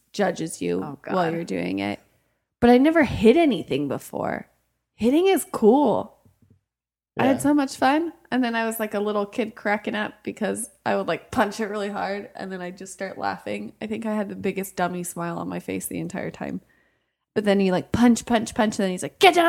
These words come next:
Speaker 1: on the ground!" And then you do all this crazy stuff. He's like, "Get back up!" And I was like, I'm n-, I can't remember the last time I sweat so much.
Speaker 2: Oh my God.
Speaker 3: Yeah.
Speaker 1: It was awesome.
Speaker 3: So you're gonna go back. You gotta go
Speaker 1: I
Speaker 3: back.
Speaker 1: am. I, the first class, it was free, and then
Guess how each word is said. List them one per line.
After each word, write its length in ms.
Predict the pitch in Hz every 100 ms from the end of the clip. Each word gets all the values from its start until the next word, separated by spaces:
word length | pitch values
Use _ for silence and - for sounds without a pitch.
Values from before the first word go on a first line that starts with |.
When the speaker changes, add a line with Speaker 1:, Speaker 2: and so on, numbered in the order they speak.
| 339
Speaker 1:
on 60 |
the 60 | 339
ground!" 340 | 339 311 240 196
And 100 | 196
then 100 | 190
you 100 | 196
do 120 | 196
all 100 | 180
this 140 | 175
crazy 320 | - 196 196 196
stuff. 200 | - 202
He's 100 | 214
like, 120 | -
"Get 100 | 370
back 220 | 349 349 359
up!" 180 | 311 - - _ _ _ -
And 80 | 214
I 20 |
was 100 | 214
like, 80 | - _ _ _
I'm 200 | - 226
n-, 80 | 214 -
I 60 | 226
can't 240 | 254 240
remember 280 | 226 233 220
the 60 |
last 240 | 196 170 -
time 100 | 185
I 60 |
sweat 320 | 175 - - -
so 140 | 185
much. 180 | 147 123
Speaker 2:
Oh 100 | 185
my 180 | 180 135
God. 440 | 160 170 151 185 - _ _ _ _ -
Speaker 3:
Yeah. 440 | 147 240 135 101 _
Speaker 1:
It 80 | 214
was 160 | 208 190
awesome. 560 | 190 254 185 143 165 - _ _ _ _
Speaker 3:
So 100 | 131
you're 160 | 123 117
gonna 180 | 117 107
go 200 | 104 101
back. 420 | 104 202 254 -
You 60 | 135
gotta 160 | 123
go 160 | 151 214
Speaker 1:
I 20 |
Speaker 3:
back. 140 | 190 226
Speaker 1:
am. 500 | 247 330 277 175 - -
I, 340 | 226 214 202
the 100 | 233
first 360 | 226 262 302 -
class, 440 | 277 240 254 - - -
it 100 | 240
was 260 | 226 220 -
free, 420 | - 220 202 190
and 180 | - 196
then 320 | 185 190 -